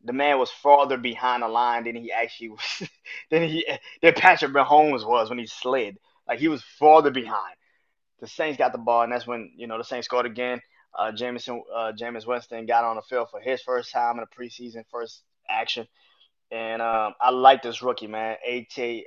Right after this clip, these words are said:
uh, A T, uh, Terre-, uh, Perry. A T Perry, man, is, is, is, I think if, if, uh, Tre'Quan Smith is still hurt and Rashad S-, you know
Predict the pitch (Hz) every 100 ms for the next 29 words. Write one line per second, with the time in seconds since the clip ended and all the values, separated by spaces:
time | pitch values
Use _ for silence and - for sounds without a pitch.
0 | 113 110 - - 127 120 - 135 127 _
1 | _ - 117 113 107 101 - 110 120 113
2 | 107 110 104 104 - 135 139 135 _ _
3 | _ _ - 135 135 151 147 135 117 110
4 | 110 107 101 95 107 101 - - 107 95
5 | _ _ - 123 156 170 - 139 120 -
6 | - _ _ _ _ _ _ _ _ -
7 | 135 151 - 110 131 139 127 - 123 123
8 | 110 107 104 98 - 147 135 131 127 135
9 | 120 - 123 117 120 110 - _ - 110
10 | 107 107 _ _ _ _ 127 123 143 131
11 | 123 117 - 123 _ _ 139 131 120 110